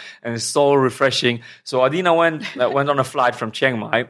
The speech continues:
Speaker 1: with most of the bags. And then I loaded the, the, the little one two five scooter with as many bags as I could. And there you go. It was amazing through Chiang Mai and the cities 'cause you're, you're so hot and people splash water like,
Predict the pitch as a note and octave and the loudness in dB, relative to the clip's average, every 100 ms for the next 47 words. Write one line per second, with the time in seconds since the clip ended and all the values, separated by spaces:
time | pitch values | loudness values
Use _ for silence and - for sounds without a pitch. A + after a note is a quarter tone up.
0 | _ A2 A2 A2+ A#2 A#2 A#2 A2 A2+ C3 | _ -8 -8 -2 -2 -2 -2 0 0 0
1 | C3+ C3 D3+ D#3 C3+ A#2 G#2 A#2 A#2 A2 | 0 2 2 2 0 -2 -4 0 0 2
2 | A2+ B2 B2+ A#2 A#2+ A#2 A2 - A2+ A2 | 0 2 2 2 0 -2 -6 0 2 2
3 | - - B2 A#2 A2+ G#2 G#2 G#2 A2 A#2+ | -2 -10 -4 -4 -4 -4 0 2 2 0
4 | A2+ A2 A2 G#2 G2 - A2+ A#2 - - | 2 0 0 -4 -4 0 2 0 -6 -20
5 | - - _ A#2+ A#2+ A#2 C3 B2 A#2 G2+ | -20 -20 _ -4 -2 0 0 0 0 -2
6 | - _ _ D#3+ F3 E3 E3+ F3+ G#3+ G3+ | -4 _ _ -2 0 2 0 0 0 0
7 | D#3+ C#3 D3+ C#3 - D#3 D#3 D3+ D3 C#3+ | -2 -8 -10 -6 -2 -2 0 2 2 -2
8 | C3+ D3+ C#3+ D3 - C#3 C3+ C#3+ C#3 C#3 | -8 -10 -10 -10 -4 -4 2 4 4 4
9 | C#3 C3+ B2+ - - E3 D#3 C3 C#3+ B2+ | 2 4 0 -4 -2 2 2 2 0 -2
10 | C3 D3+ D3 C#3 D3 B2+ C#3 C#3 C3+ | -4 -8 -6 -4 -2 -2 0 0 -2